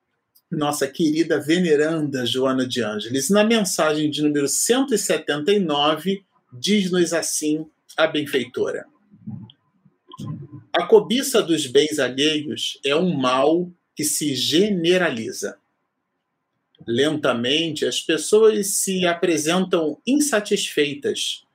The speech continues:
cobiçando os pertences que não possuem e de que não têm real necessidade.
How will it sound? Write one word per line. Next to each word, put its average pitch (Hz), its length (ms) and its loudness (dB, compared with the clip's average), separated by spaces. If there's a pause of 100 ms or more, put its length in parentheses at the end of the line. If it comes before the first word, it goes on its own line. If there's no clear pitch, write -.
(280)
cobiçando 139 840 2
os - 140 -2
pertences 143 760 -2
que - 140 -4
não 160 340 2
possuem 190 760 2 (440)
e 160 100 -2
de 151 120 -4
que 175 160 -2
não 254 420 4
têm 170 280 0
real 135 640 2 (480)
necessidade. 120 1160 -4